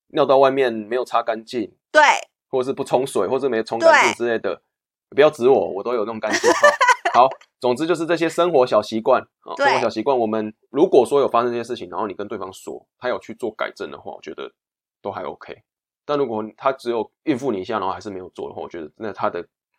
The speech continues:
Speaker 1: 这个人的个性性格可能就本身就会有，对你来说就是不太适合。
Speaker 2: 我觉得他就是不重视啊，
Speaker 1: 对，
Speaker 2: 如果他一直
Speaker 1: 他就是不重视你的说法啦，他对你，
Speaker 2: 对啊。
Speaker 1: 他没有，他没有把你看得很重要。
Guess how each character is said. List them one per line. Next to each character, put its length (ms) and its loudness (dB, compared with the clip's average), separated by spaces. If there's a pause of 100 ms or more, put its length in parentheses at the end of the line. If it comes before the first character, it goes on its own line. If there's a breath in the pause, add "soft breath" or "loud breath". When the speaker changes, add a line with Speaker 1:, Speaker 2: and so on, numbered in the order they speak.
(300)
Speaker 1:
这 120 -2
个 100 -2
人 200 -10
的 140 -14
个 180 -6
性 160 -12
性 200 -12
格 120 -12
可 120 -18
能 140 -16
就 260 -10
本 140 -10
身 180 -10
就 120 -10
会 160 -8
有， 200 -12 (140)
对 100 -4
你 120 -8
来 140 -12
说 200 -12
就 140 -14
是 200 -16
不 80 -14
太 220 -10
适 200 -14
合。 280 -20
Speaker 2:
我 120 -2
觉 120 -2
得 60 0
他 140 -2
就 120 -2
是 160 -6
不 140 -8
重 300 4
视 280 -10
啊， 140 6
Speaker 1:
对， 100 4
Speaker 2:
如 100 4
果 100 6
他 100 4
一 20 6
直 40 4
Speaker 1:
他 0 -
就 0 -
是 0 -
不 60 6
重 80 2
视 160 0
你 40 0
的 80 0
说 200 2
法 220 0
啦， 120 -6
他 80 2
对 100 6
你， 40 6
Speaker 2:
对 80 6
啊。 140 6
Speaker 1:
他 200 4
没 140 0
有， 60 0
他 100 4
没 80 -2
有 60 0
把 80 2
你 80 -4
看 100 -6
得 60 -4
很 140 -12
重 200 -2
要。 240 -6